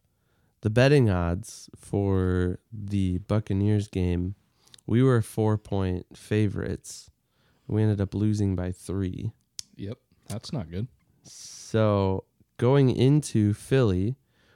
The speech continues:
Speaker 1: we are six point underdogs.
Speaker 2: Is that what it is right now?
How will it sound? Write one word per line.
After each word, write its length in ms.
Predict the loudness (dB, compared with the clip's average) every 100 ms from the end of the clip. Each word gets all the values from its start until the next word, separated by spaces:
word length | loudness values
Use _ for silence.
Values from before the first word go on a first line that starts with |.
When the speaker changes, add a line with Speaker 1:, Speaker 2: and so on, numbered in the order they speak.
| _ _ _ _ _ _ _ _ _ _ _ _ _ -4
Speaker 1:
we 240 | 0 2 2
are 560 | 2 2 2 0 -4 -10 _
six 560 | -12 -10 -4 -4 -6
point 400 | -10 -4 -2 -4 -8 _ _ _ _ _ _ _ _ _ _ _ _ _
underdogs. 680 | 0 0 0 -4 -10 -14 -10 -6
Speaker 2:
Is 120 | -2
that 140 | -2
what 120 | -2
it 100 | -4
is 200 | -4 -6
right 160 | -8 -8
now? 220 | -8 -8